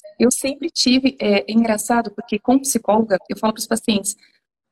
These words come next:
"Pra gente mexer nos hábitos, eu preciso entender teu funcionamento na vida. Se você se sabota, se justifica com muita facilidade, se você terceiriza, até que ponto faz sentido, né?" Como te falaram,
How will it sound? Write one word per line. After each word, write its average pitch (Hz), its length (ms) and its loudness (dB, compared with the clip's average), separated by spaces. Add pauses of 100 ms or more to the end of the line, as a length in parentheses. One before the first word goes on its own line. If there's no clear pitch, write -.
(100)
"Pra 226 100 4
gente 269 240 4
mexer 240 300 6
nos 220 180 0
hábitos, 220 520 0
eu 226 80 0
preciso 240 320 0
entender 262 420 4
teu 294 100 2
funcionamento 254 720 4
na 220 100 4
vida. 185 300 -6
Se - 180 -4
você 254 300 0
se 240 140 -2
sabota, 214 520 0
se 208 140 -8
justifica 214 540 -4
com 214 100 -4
muita 214 180 -2
facilidade, 202 720 0 (380)
se - 140 -4
você 247 180 2
terceiriza, 240 800 2
até 233 140 0
que 277 100 -4
ponto - 400 2
faz 233 160 0
sentido, 233 480 2
né?" 226 140 4
Como 226 220 2
te - 120 -6
falaram, 220 320 2